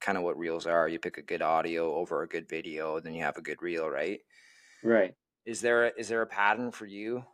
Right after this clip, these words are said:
Speaker 1: when you, uh, when you pick your reels? Is there something that you're going for in it, or are you going for more viral,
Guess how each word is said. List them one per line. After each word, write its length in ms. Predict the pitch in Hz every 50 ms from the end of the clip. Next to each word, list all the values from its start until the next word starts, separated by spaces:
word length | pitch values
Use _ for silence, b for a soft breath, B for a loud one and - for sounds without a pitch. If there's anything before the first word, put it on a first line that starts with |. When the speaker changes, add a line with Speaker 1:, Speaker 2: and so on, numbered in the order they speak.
| _ _ _ _ _ -
Speaker 1:
when 240 | 101 107 101 98 98
you, 320 | 104 104 104 104 104 104
uh, 260 | 98 95 92 90 87 87 85
when 220 | 85 104 104 101 95
you 60 | 98
pick 260 | 101 - 104 101 -
your 100 | 107 104
reels? 400 | 95 95 98 101 104 110 110 104
Is 120 | 98 90 -
there 80 | 92
something 340 | 90 - 90 90 - 98 98
that 80 | 95 82
you're 140 | 82 92 87
going 300 | 82 90 90 98 104 101
for 280 | - 110 110 110 110
in 80 | 110 117
it, 140 | 127 143 - _ _ _ _ _ _ -
or 180 | 101 95 90
are 40 | 92
you 160 | 90 87 92 87
going 280 | - 95 90 90 92
for 140 | - - 95
more 220 | 92 92 92 92 87
viral, 600 | 80 73 76 82 87 87 90 90 87 82 78 80